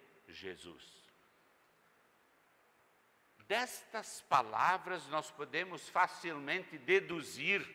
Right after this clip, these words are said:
que durante estes dez dias,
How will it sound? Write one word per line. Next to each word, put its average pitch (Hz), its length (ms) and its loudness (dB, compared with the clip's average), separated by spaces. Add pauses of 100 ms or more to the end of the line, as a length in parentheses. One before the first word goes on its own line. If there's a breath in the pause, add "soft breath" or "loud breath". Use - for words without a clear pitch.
(420 loud breath)
que 185 120 0
durante 185 640 6
estes 180 560 4
dez 214 500 6
dias, 175 600 -2